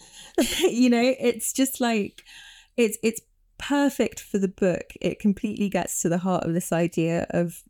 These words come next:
the portal, um, being this surreal space and, um, you know, and somehow that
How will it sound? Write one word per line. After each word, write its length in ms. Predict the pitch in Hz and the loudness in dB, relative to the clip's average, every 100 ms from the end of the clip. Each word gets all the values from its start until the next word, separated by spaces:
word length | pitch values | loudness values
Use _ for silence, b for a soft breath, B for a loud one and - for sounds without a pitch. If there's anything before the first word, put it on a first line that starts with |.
| - | -4
the 80 | - | -4
portal, 880 | - - 180 180 185 156 147 - _ - | -2 0 0 0 0 0 0 -4 _ -2
um, 300 | 165 156 160 | 0 0 2
being 220 | 165 160 | 2 2
this 160 | 165 170 | 0 -2
surreal 500 | - - 180 175 165 | -2 2 2 2 2
space 760 | - - 170 156 170 - - - - | -4 -2 0 0 -4 -6 -8 -12 -4
and, 400 | 175 175 165 165 | 2 4 2 2
um, 460 | 175 175 160 175 - | 2 2 2 0 0
you 120 | 185 | 2
know, 200 | 170 - - - | 2 0 -4 -2
and 240 | 190 165 | 2 2
somehow 580 | - 190 185 180 160 160 - | 2 0 2 0 0 -2 -4
that 140 | - | -6